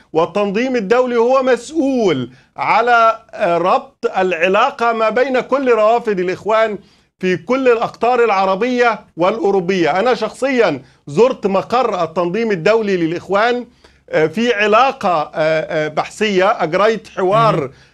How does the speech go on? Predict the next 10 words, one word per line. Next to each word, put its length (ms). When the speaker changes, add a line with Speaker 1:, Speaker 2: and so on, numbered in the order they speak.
Speaker 1:
آه، 500
آه، 40
صحفي 540
مع 340
أمينه 380
العام 480
إبراهيم 560
منير، 440
واطلعت 1400
على 720